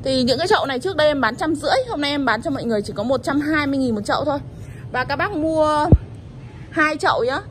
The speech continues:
em sẽ tính trăm mốt, ví dụ luôn, mua một cặp này chỉ có hai trăm hai mươi nghìn. Đấy, lấy bụi lùm thì nó nhiều thân thì nó ngắn, còn lấy bụi ít thân thì, thì nó cao hơn. Tổng thể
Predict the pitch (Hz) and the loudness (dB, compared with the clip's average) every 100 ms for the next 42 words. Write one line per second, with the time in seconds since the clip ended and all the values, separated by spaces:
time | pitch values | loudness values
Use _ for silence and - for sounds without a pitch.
0 | - 302 277 262 262 285 285 359 277 294 | -8 -6 -4 -4 0 2 2 2 0 -2
1 | 247 262 254 208 226 254 247 233 208 185 | 2 2 2 -2 0 2 2 0 -2 -4
2 | 185 170 269 262 285 269 240 226 220 185 | -4 -6 -4 -2 -2 -2 -2 -2 -2 -4
3 | - - - - - - 185 240 - - | -6 -12 -14 -16 -12 0 2 2 0 -12
4 | - 185 220 277 240 247 226 214 220 277 | -6 0 0 0 2 2 2 2 2 2
5 | 233 285 269 - - - - - - 208 | 2 2 0 -2 -12 -14 -16 -16 -8 -4
6 | 202 233 226 320 - 202 202 208 233 269 | -2 0 0 -4 -4 -4 0 0 0 0
7 | 285 - - 339 277 233 202 202 190 208 | -4 -2 -2 2 2 0 0 0 0 0
8 | 330 - - - 262 269 302 285 277 - | -2 -6 -12 -4 0 2 2 0 -2 -6
9 | - - - - - 208 175 254 185 151 | -12 -12 -12 -14 -2 0 0 0 2 2
10 | 190 | 0